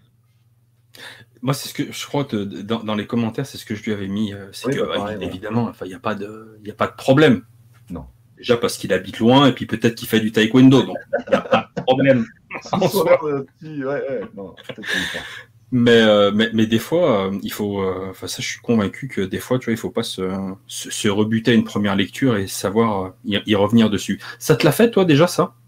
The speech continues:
Speaker 1: De lire un livre une fois et de pas l'aimer, d'y revenir dessus quelques années plus tard et de, d'y, d'y trouver un certain intérêt, voire même de l'aimer ?
Speaker 2: Euh, oui,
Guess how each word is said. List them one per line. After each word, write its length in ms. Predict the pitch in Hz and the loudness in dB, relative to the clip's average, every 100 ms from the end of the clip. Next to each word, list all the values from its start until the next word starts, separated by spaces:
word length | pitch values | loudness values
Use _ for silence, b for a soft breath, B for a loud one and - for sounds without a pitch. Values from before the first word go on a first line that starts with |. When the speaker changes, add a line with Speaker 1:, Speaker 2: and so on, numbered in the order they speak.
| - | -12
Speaker 1:
De 180 | 101 110 | 0 4
lire 260 | 127 151 | 4 4
un 100 | 131 | 4
livre 280 | 123 135 113 | 6 6 6
une 100 | 113 | 4
fois 220 | 110 139 | 4 2
et 20 | 123 | 2
de 60 | |
pas 180 | 95 131 | 2 4
l'aimer, 400 | 131 113 120 147 | 6 6 4 2
d'y 120 | 101 107 | 0 2
revenir 340 | 110 139 151 | 4 4 4
dessus 260 | 131 - 131 | 2 0 -2
quelques 320 | 120 - 117 | -2 0 2
années 160 | 117 113 | 4 2
plus 180 | 110 | -2
tard 180 | - 139 | -2 0
et 60 | 127 | 2
de, 280 | 101 98 98 | 0 0 0
d'y, 240 | 101 95 - - | -4 -10 -14 -20
d'y 100 | 98 | -18
trouver 260 | 98 - 123 | -10 -2 -2
un 20 | |
certain 300 | 123 117 117 | -2 -4 -2
intérêt, 320 | 107 - 107 120 | -2 0 2 2
voire 220 | 107 107 | 2 4
même 180 | 120 117 | 4 6
de 80 | |
l'aimer ? 260 | 107 104 127 - _ _ _ _ _ _ | 4 2 -2 -8 _ _ _ _ _ _
Speaker 2:
Euh, 640 | - 92 95 92 92 92 90 | -6 -4 -2 -2 -2 -2 -2
oui, 180 | 95 | -2